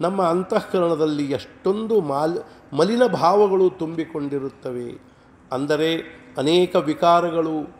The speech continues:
ವಾಸನೆಗಳು, ವಿಕಲ್ಪಗಳು, ರಾಗದ್ವೇಷಗಳು, ಮತ್ಸರ, ಅಸೂಯೆಗಳು ತುಂಬಿಕೊಂಡಿರುತ್ತವೆ. ಇವುಗಳಿಂದಾಗಿ ನಮ್ಮ ಮನಸ್ಸಿಗೆ ಶಾಂತಿ,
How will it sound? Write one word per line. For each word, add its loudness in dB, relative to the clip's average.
ವಾಸನೆಗಳು, 2
ವಿಕಲ್ಪಗಳು, -2
ರಾಗದ್ವೇಷಗಳು, 0
ಮತ್ಸರ, 0
ಅಸೂಯೆಗಳು 0
ತುಂಬಿಕೊಂಡಿರುತ್ತವೆ. -8
ಇವುಗಳಿಂದಾಗಿ 2
ನಮ್ಮ -2
ಮನಸ್ಸಿಗೆ -2
ಶಾಂತಿ, -2